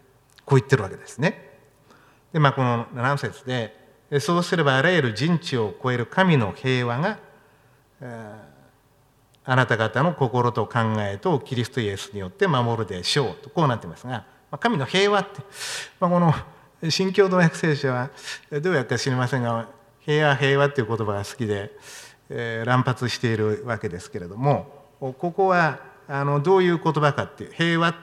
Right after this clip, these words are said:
ていうのはどういう言葉かっていうと、エイレーネっていうギリシャ語なんですね。エイレーネっていうのは、これは前にも申し上げたんですが、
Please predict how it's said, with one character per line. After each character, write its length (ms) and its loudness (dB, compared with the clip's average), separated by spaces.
て 80 -4
い 60 2
う 40 -2
の 120 -4
は 500 -2
ど 160 4
う 60 4
い 60 4
う 120 0
言 100 -4
葉 220 -4
か 120 -12
っ 40 -14
て 160 -20
い 40 -16
う 40 -20
と、 460 -2
エ 220 8
イ 40 2
レ 200 4
ー 20 4
ネ 200 2
っ 40 -10
て 120 -10
い 20 -4
う 40 -8
ギ 100 -2
リ 80 2
シ 100 -2
ャ 80 -2
語 80 -8
な 80 -12
ん 100 -20
で 60 -20
す 120 -8
ね。 380 -4
エ 140 6
イ 60 4
レ 140 4
ー 20 8
ネ 120 8
っ 40 -2
て 100 -4
い 40 0
う 20 -2
の 80 0
は、 320 2
こ 120 0
れ 80 6
は 80 6
前 200 6
に 120 4
も 240 -2
申 140 0
し 80 -4
上 60 2
げ 120 0
た 140 -2
ん 100 -6
で 80 -10
す 120 -12
が、 280 0